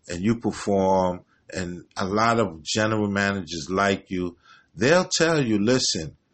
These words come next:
you don't have to do anymore. We're gonna give you a promise." And that promise means that they're gonna select you in the N B A draft, all right? But Coach Luke really doesn't like these promises, and I'm gonna tell you why.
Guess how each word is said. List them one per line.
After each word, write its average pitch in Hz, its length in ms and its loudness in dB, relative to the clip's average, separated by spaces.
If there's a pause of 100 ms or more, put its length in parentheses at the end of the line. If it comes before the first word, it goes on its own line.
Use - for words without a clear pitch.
you 113 220 2
don't 120 220 2
have 117 220 -2
to 90 100 -8
do 107 280 2
anymore. 85 560 -2 (460)
We're 117 220 4
gonna 117 240 2
give 98 300 2
you 98 160 4
a 92 80 -2
promise." 95 800 -2 (380)
And 90 180 -6
that 123 200 0
promise 151 500 0
means 107 440 -2 (240)
that 104 200 0
they're 131 160 4
gonna 120 280 0
select 123 600 2
you 104 140 4
in 104 120 2
the 104 60 2
N 110 300 0
B 113 180 2
A 120 120 2
draft, 135 720 -4 (380)
all 95 160 0
right? 117 380 4 (220)
But 110 280 0 (140)
Coach 202 320 2
Luke 160 280 0
really 143 360 2
doesn't 117 360 2
like 117 280 0
these 92 220 -4
promises, 87 680 -4
and 90 100 -4
I'm 98 100 0
gonna 101 120 -2
tell 107 220 0
you 90 180 -2
why. 87 400 0